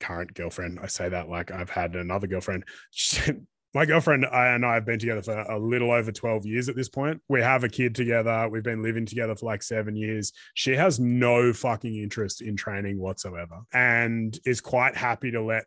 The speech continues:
that be my thing. And what that's meant is actually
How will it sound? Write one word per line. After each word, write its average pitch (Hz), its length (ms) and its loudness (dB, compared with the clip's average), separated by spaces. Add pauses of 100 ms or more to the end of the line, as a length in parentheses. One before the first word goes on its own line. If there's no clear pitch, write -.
that 113 340 0
be 117 100 -4
my 120 300 0
thing. 240 340 -6 (120)
And 113 760 0 (200)
what 135 340 2
that's 139 260 2
meant 123 340 -2
is 117 160 -6
actually 135 680 0